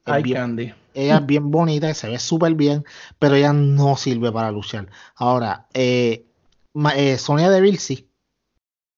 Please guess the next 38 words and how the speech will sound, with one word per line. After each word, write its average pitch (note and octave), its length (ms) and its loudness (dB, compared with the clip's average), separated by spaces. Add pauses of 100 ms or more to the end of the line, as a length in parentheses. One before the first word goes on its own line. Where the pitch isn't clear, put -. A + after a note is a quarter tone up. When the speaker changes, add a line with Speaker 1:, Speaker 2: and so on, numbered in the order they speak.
Speaker 1:
Y C#3 220 -2
Sonya C#3+ 320 -2
Deville F3+ 320 2
es D3+ 220 0
una F3 180 0
lástima D#3+ 480 0
que B2 240 -4 (300)
la C3+ 120 -2
tengan C3+ 220 0
aguantada. F3+ 400 2
Yo D3 140 2
espero G#3+ 360 2
que A3 120 -2
la A3+ 120 4
rompan F#3+ 480 -4
y D3 120 -10
que C#3+ 80 -4
Sonya C#3 260 -6
Deville C3 240 -2
se F#3 220 -4
quede F#3+ 280 0
y E3 60 -2
te-, D3 120 -8
y C3 100 -8
sea D3+ 240 -2
una F3+ 260 0 (280)
legítima, F#3 840 2
eh, D#3+ 480 0
una D3+ 260 -2
legítima G3 460 0
contendiente F#3 840 0
al D3+ 160 -2
campeonato, E3 680 0
lo D#3 180 2
cual D3 400 2
no E3 140 2
lo A3 180 4
dudes, G3+ 380 0